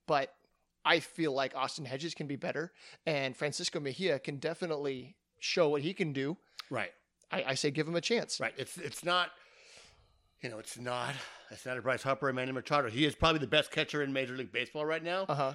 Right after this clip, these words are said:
Speaker 2: and there's an argument for getting him and expending those guys, but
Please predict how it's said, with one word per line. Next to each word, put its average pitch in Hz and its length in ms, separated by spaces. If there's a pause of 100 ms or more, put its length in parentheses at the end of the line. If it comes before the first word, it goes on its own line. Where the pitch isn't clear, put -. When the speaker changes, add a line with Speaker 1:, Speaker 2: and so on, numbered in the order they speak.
(120)
Speaker 2:
and 131 360
there's 120 140
an - 100
argument 139 300
for 123 220
getting 117 280
him 160 400
and 123 340 (220)
expending 135 560
those 143 180
guys, 170 440 (500)
but 135 220